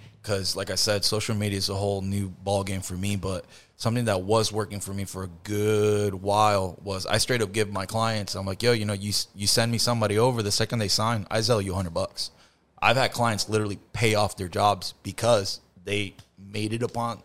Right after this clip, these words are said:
uh, they made it to, upon themselves to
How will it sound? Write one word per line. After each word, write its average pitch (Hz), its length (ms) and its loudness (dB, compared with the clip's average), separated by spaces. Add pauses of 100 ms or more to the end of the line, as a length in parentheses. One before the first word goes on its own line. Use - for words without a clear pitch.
(140)
uh, 120 160 -4
they 107 200 0 (260)
made 110 160 -2
it 117 120 -8
to, 110 100 -10 (140)
upon 120 320 0
themselves 120 420 -2
to 101 220 -6